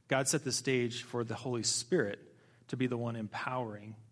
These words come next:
all of his disciples to be this great witness, this credible witness. So, what does it mean to know Jesus? This is the idea that we are committed and convicted about who Jesus is and what he's done.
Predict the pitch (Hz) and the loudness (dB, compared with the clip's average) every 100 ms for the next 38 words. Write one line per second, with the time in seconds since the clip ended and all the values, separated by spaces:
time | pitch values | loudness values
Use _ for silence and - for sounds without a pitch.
0 | _ - - 123 147 131 110 117 - 110 | _ -20 -2 2 4 2 0 -2 -2 -2
1 | 104 104 - - 104 120 110 107 - 113 | -4 -8 -8 -10 -4 -2 -2 -4 -6 -6
2 | 107 113 107 104 - - - - - - | -6 -8 -10 -10 -10 -10 -14 -20 -20 -12
3 | 107 - 110 104 104 107 101 - - - | -12 -6 -6 -6 -6 -6 -8 -10 -10 -14
4 | _ - 113 98 - - - - - - | _ -2 -2 -2 -14 -20 -20 -20 -20 -20
5 | - - _ - 180 196 196 185 170 170 | -20 -20 _ 4 8 10 10 10 10 8
6 | 147 180 131 110 - 147 165 143 156 151 | 8 8 6 2 2 4 4 6 6 6
7 | 165 156 156 151 143 151 160 156 196 185 | 8 8 8 6 4 4 4 8 8 8
8 | 139 127 - 143 170 185 180 143 131 113 | 6 2 0 6 8 8 6 6 4 4
9 | 196 190 175 156 151 160 160 165 160 - | 4 6 4 2 0 2 2 2 0 -2
10 | - - - - 135 160 151 - 147 156 | -6 -20 -14 -4 2 4 2 2 0 0
11 | 160 | -2